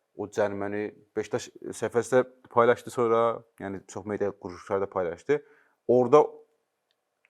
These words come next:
cəriməni başqa şeylərə vermək, hətta, yəni o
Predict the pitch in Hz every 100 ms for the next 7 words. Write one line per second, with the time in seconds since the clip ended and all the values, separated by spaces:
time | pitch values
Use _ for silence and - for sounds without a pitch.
0 | _ _ - - _ - 104 101 104 107
1 | 104 101 104 - 95 90 87 85 95 101
2 | 98 _ _ _ _ _ - 95 - 98
3 | 95 - - _ _ _ _ _ _ 92
4 | 90 104